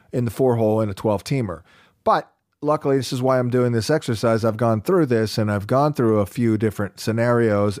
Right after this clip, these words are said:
and I've found that the computer is right. Going wide receiver, wide receiver is the play. Uh, Tyreek Hill and Devontae Smith is, you know, a little, little, um,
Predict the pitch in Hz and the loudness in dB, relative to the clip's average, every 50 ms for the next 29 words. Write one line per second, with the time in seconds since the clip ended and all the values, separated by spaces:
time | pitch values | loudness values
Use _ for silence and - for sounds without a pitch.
0 | - - 117 117 117 113 113 104 - _ _ _ _ _ _ _ _ - 117 117 | -4 -2 0 0 0 0 -2 -4 -6 _ _ _ _ _ _ _ _ -4 -2 0
1 | 120 120 120 110 - - 127 123 120 117 117 113 113 113 110 113 110 107 107 104 | 0 0 0 -2 -2 -2 0 0 2 2 0 0 0 0 0 0 2 2 0 -2
2 | - _ _ _ _ - 113 117 113 - - 104 107 120 117 113 117 110 104 95 | -4 _ _ _ _ -4 -2 -2 -2 -2 -4 -2 -2 0 0 2 2 0 0 0
3 | 113 135 139 127 110 - _ _ _ _ _ _ _ _ _ _ _ _ _ _ | 0 0 2 0 -2 -4 _ _ _ _ _ _ _ _ _ _ _ _ _ _
4 | _ _ - 113 117 117 117 117 117 117 117 117 113 110 101 117 107 110 110 110 | _ _ -6 -4 0 0 0 2 2 2 2 2 0 0 0 0 0 2 2 2
5 | 113 110 107 104 - - 123 117 110 110 104 104 104 - - 120 110 107 104 92 | 2 0 0 -2 -2 -2 -2 0 0 2 2 2 0 0 0 0 0 0 0 -2
6 | 95 101 - _ - 107 101 - - 120 120 120 113 107 - - - - - - | -6 -10 -10 _ -10 -10 -8 -4 -2 0 2 2 2 0 -2 -8 -16 -20 -20 -20
7 | - _ - 101 104 - - 131 123 117 117 113 104 - 120 120 113 113 110 107 | -20 _ -8 -6 -6 -2 0 0 0 2 0 -2 0 0 0 0 0 0 0 0
8 | 117 113 110 - 113 107 - - 131 131 123 117 - - 113 110 101 - - 208 | 0 0 0 0 -2 -2 -2 -2 -2 0 0 0 0 0 -2 -2 -2 -4 -8 -10
9 | 202 214 233 - _ _ _ - 254 233 202 190 196 190 - _ _ _ _ _ | -10 -10 -12 -14 _ _ _ -8 -4 -2 0 0 -2 -4 -10 _ _ _ _ _
10 | _ _ _ - 180 185 185 165 160 - 156 190 214 190 175 165 156 151 147 139 | _ _ _ -2 0 2 2 2 0 -2 -2 0 2 2 4 4 4 4 4 4
11 | 135 131 127 123 120 120 | 4 2 2 0 -2 -6